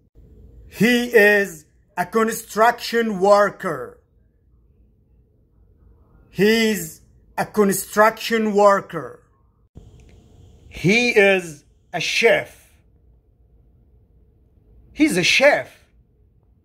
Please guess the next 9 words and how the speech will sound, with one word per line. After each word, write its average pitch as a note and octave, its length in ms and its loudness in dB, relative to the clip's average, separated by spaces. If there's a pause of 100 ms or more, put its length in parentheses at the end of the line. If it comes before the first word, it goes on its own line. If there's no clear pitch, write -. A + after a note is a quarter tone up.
(1300)
He A3 480 -2
is F3+ 640 -2 (560)
a F#3 80 -2
mail G3+ 560 0
carrier. E3 640 -6 (2250)
He's F#3 380 0
a D#3+ 60 0
mail F#3+ 400 2
carrier. A3+ 580 0